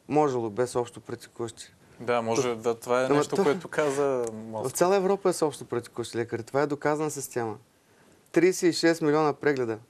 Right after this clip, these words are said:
Speaker 1: Кой ще ги извърши? Как? Ако не са общо практикуващи лекари. Това са обработки на документи, деца, инфекциозни заболявания, случаи първични.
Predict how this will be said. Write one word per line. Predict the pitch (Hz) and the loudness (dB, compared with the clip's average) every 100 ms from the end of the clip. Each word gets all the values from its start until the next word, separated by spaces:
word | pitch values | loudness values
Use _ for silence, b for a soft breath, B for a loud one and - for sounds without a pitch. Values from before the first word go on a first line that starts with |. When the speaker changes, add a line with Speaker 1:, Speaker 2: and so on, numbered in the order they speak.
| _ | _
Speaker 1:
Кой | - 175 | 2 2
ще | 180 | 2
ги | 175 | 0
извърши? | 139 110 104 - - _ _ _ | 0 0 -4 -6 -12 _ _ _
Как? | - 139 139 - _ _ _ - | 0 0 0 -14 _ _ _ -4
Ако | 113 127 | 0 0
не | |
са | 127 147 | 2 0
общо | 143 131 | -2 -6
практикуващи | 117 117 - 131 123 120 | -8 -8 -6 -4 -4 -4
лекари. | 123 117 104 - b b b _ _ _ | -4 -4 -10 -10 b b b _ _ _
Това | - 165 | -2 -2
са | 170 151 | 2 0
обработки | 127 127 156 - 143 | 2 2 0 0 -2
на | 123 | 0
документи, | 110 - 139 143 117 | -4 -4 -2 -2 -4
деца, | 113 113 - 143 131 - _ _ _ _ _ _ _ _ _ | -6 -4 0 0 0 -6 _ _ _ _ _ _ _ _ _
инфекциозни | 131 135 143 - 151 147 | -8 -6 -2 0 0 0
заболявания, | 139 131 139 139 135 127 120 | -2 -2 0 0 0 -2 -6
случаи | 110 156 - 143 | -4 -6 -4 -2
първични. | 139 135 139 127 | -2 -2 -4 -6